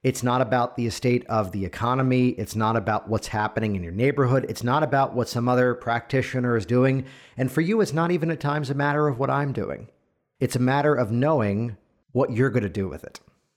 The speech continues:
So really the whole message here is always know that you're moving forward. Always know that you're learning. And yes, let's teach a hypnotic principle <laughs> while we're at it, because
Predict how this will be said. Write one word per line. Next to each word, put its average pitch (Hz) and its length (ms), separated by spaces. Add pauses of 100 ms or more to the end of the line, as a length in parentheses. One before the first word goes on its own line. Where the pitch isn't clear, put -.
(100)
So - 160
really 156 220
the 127 100
whole 147 160
message 147 420
here 202 260
is - 240 (460)
always 175 380
know 151 180
that 143 140
you're 120 100
moving 120 340
forward. 101 460 (480)
Always 127 320
know 123 180
that 123 120
you're 127 120
learning. 139 380 (540)
And 107 200
yes, 143 460
let's 113 360 (120)
teach 135 320
a 117 60
hypnotic 123 560
principle 147 520
<laughs> - 20
while 135 260
we're 117 140
at 151 260
it, 117 180 (800)
because 127 840